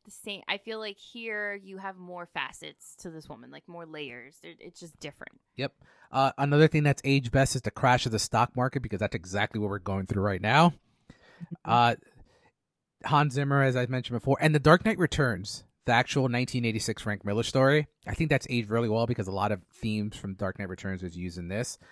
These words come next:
Speaker 2: And that's what I have. Jen, what do you have?
Speaker 1: So just the continued Batman theme overall throughout the story. Um,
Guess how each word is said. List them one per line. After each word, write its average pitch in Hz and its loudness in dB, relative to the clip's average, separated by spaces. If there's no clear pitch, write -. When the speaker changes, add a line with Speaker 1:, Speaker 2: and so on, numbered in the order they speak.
Speaker 2:
And 110 -4
that's 123 0
what 151 4
I 147 4
have. 101 0
Jen, 120 2
what 110 4
do 113 4
you 110 4
have? 87 2
Speaker 1:
So 220 -4
just 214 -14
the 208 -8
continued 185 -6
Batman 151 -10
theme 156 -14
overall 143 -16
throughout 156 -14
the - -20
story. 147 -20
Um, 170 -6